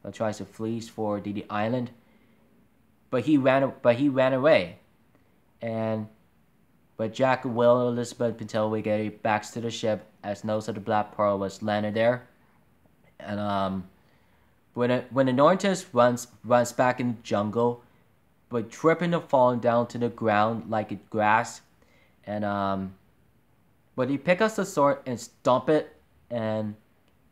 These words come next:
but he tries to stand up, stand up immediately. But he pass, but he passed out with the, um, Hadra's,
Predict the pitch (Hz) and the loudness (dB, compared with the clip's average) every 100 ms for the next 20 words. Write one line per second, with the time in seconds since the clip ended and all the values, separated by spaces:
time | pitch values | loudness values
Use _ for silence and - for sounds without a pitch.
0 | - 104 107 - 127 123 123 127 - 110 | -12 -10 -10 -4 2 2 0 -10 -4 -2
1 | 107 113 - - 110 107 117 117 107 104 | 0 -4 -6 -8 -4 0 -2 -2 -4 -4
2 | 110 110 113 104 113 131 - _ _ _ | -4 -4 -4 -4 -6 -6 -10 _ _ _
3 | _ _ _ _ _ _ _ _ _ _ | _ _ _ _ _ _ _ _ _ _
4 | _ _ _ 110 110 127 123 120 - - | _ _ _ -10 -6 -6 2 2 2 -4
5 | 110 113 120 123 123 127 120 117 110 104 | -4 -4 -2 2 2 4 2 2 -2 -4
6 | 101 101 92 - 120 120 131 123 | -4 -6 -6 -4 0 0 0 -4